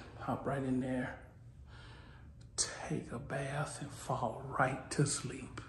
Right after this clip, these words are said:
Look at the size of the shower. Look at that, wow. Come on in, take a shower and just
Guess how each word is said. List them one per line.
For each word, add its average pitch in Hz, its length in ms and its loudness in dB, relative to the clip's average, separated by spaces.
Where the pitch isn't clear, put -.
Look 131 160 4
at 131 160 2
the 131 100 -2
size 170 520 -2
of 143 100 2
the 135 60 0
shower. 135 640 2
Look 139 160 0
at 135 100 -2
that, - 360 -6
wow. - 280 2
Come 131 240 6
on 131 160 2
in, 131 240 2
take 135 200 -2
a - 60 -6
shower 143 500 2
and 139 140 2
just - 340 -2